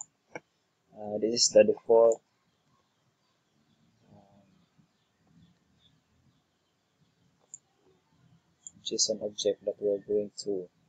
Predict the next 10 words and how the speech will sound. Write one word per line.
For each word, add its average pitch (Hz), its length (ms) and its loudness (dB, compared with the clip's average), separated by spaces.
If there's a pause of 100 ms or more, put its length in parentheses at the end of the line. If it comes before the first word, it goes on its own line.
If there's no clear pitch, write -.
(200)
pass - 460 -2 (800)
with, 101 140 -14 (100)
uh, 101 260 -2
together 107 300 2
with 101 160 4
our 98 200 8
request. - 580 2 (100)
So 92 420 0 (2250)
let's, - 560 2
um, 110 560 -10